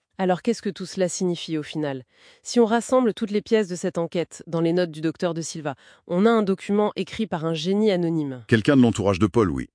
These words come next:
Speaker 1: Et c'est pas juste un traité ennuyeux, c'est une fusion architecturale entre la tradition juive et la haute philosophie gréco-romaine. Et surtout, ça a un but thérapeutique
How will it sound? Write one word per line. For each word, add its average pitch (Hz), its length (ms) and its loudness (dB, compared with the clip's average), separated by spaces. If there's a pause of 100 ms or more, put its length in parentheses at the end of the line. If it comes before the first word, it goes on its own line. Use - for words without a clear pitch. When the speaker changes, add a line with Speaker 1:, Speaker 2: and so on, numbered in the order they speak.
(140)
Speaker 1:
Et - 20 -8
c'est 226 180 -4
pas 302 200 2
juste 247 280 -4
un 196 120 2
traité 208 420 -2
ennuyeux, 208 640 2 (140)
c'est - 320 -6
une 190 180 2
fusion 233 720 2
architecturale 220 1120 -2
entre 175 320 -2
la 160 100 2
tradition 202 600 -2
juive 202 500 -2
et 165 140 -4
la 151 260 2
haute 220 160 2
philosophie 190 720 -4
gréco-romaine. 160 880 0 (140)
Et 165 80 -4
surtout, 220 560 -4
ça - 180 -2
a 147 40 4
un 147 120 4
but 160 240 0 (100)
thérapeutique 160 680 -4